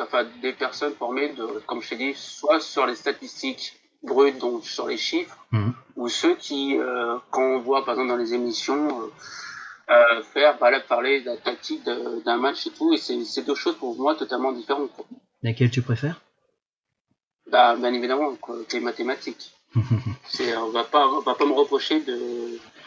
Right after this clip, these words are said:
Speaker 2: Non, mais je
Speaker 1: de
Speaker 2: pense
Speaker 1: tout,
Speaker 2: que
Speaker 1: enfin, de jouer sur mes qualités.
Speaker 2: Tout à fait,
Speaker 1: C'est vrai
Speaker 2: faut
Speaker 1: que
Speaker 2: que
Speaker 1: si on, c'est sûr que si on me demandait de parler de la ta-, de la technique de Guardiola, alors, certes, j'ai des bases,
Speaker 2: Mm.
Speaker 1: mais j'aurais peut-être plus de mal à être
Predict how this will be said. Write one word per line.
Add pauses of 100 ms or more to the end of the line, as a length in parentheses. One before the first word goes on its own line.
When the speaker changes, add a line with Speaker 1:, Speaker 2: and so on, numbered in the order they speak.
(180)
Speaker 2:
Non,
mais
je
Speaker 1:
de
Speaker 2:
pense
Speaker 1:
tout,
Speaker 2:
que
Speaker 1:
enfin,
de
jouer
sur
mes
qualités. (180)
Speaker 2:
Tout
à
fait,
Speaker 1:
C'est
vrai
Speaker 2:
faut
Speaker 1:
que
Speaker 2:
que
Speaker 1:
si
on, (520)
c'est
sûr
que
si
on
me
demandait
de
parler
de
la
ta-, (160)
de
la
technique
de
Guardiola,
alors, (200)
certes,
j'ai
des
bases, (240)
Speaker 2:
Mm. (1080)
Speaker 1:
mais
j'aurais
peut-être
plus
de
mal
à
être